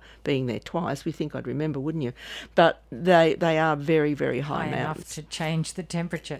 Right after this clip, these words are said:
Speaker 1: Definitely high enough to change the temperature. Um, and also, you, it's so high, they have, the road is, um,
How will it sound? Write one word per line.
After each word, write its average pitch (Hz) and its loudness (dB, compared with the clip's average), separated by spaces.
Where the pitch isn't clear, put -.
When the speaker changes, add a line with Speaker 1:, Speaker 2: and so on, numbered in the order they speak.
Speaker 1:
Definitely 190 2
high 135 0
enough 131 -4
to - -16
change 131 -6
the - -14
temperature. - -8
Um, 156 2
and 170 4
also, 180 2
you, 147 4
it's - -6
so 220 6
high, 170 2
they 135 2
have, 147 -2
the 139 0
road 139 2
is, 135 -2
um, 135 -4